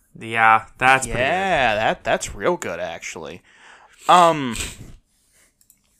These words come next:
Speaker 2: uh, check for level ten question marks while you're on, while you're on the database, 'cause now I'm curious to see what all is available.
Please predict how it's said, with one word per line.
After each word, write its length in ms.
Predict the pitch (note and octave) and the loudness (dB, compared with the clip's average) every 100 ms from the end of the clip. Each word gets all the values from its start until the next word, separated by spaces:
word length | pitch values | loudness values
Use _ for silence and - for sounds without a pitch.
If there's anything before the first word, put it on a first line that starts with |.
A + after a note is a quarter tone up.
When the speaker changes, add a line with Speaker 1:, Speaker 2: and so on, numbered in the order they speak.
| _ _ - - | _ _ -20 -2
Speaker 2:
uh, 560 | E3 E3 E3 E3 D3 - _ _ _ _ | 2 4 6 6 6 0 _ _ _ _
check 240 | - A#3 B3 | -2 0 2
for 200 | C4 G#3+ | 2 4
level 320 | F#3 G3+ G#3+ | 4 2 0
ten 300 | - G3+ F3+ | -2 -4 -6
question 420 | - D3 D3 G3 | -2 0 0 -2
marks 240 | G3+ A3 - | -4 -4 -2
while 120 | F3 | 0
you're 60 | |
on, 180 | F3+ - | 0 2
while 120 | E3 | 0
you're 120 | E3 E3 | 2 0
on 80 | |
the 80 | E3 | -2
database, 360 | D#3 E3 G3 G3+ | -4 -4 -6 -8
'cause 100 | - | -6
now 120 | A3 | -6
I'm 60 | A#3+ | -4
curious 280 | D#3+ D3+ C#3+ | 0 0 -2
to 60 | |
see 180 | - D#3+ | -6 -6
what 240 | C#3 D#3+ | -2 2
all 220 | D3+ D3 D3 | 2 2 -2
is 100 | C3 | -2
available. 540 | B2 C#3+ G2+ G#2+ | 0 0 -2 -8